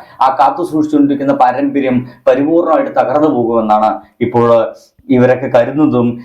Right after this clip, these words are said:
ഇവരൊക്കെ ചിന്തിക്കുന്നതും എല്ലാം. ഇതിന്റെ ഭാഗമായിട്ട് തന്നെ ആയിരിക്കണം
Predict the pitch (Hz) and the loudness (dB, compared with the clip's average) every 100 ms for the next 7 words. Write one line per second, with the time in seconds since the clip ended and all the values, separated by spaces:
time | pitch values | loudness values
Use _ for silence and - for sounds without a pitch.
0 | - 120 120 120 123 120 127 143 123 113 | -4 -2 0 0 -2 0 2 0 0 -4
1 | 101 107 104 101 107 - - - _ - | -4 -4 -4 -2 -2 -2 -4 -20 _ -2
2 | 151 214 214 - 175 180 165 156 143 139 | 2 2 4 2 2 0 0 0 0 2
3 | 127 123 120 95 - | 2 0 -2 -4 -10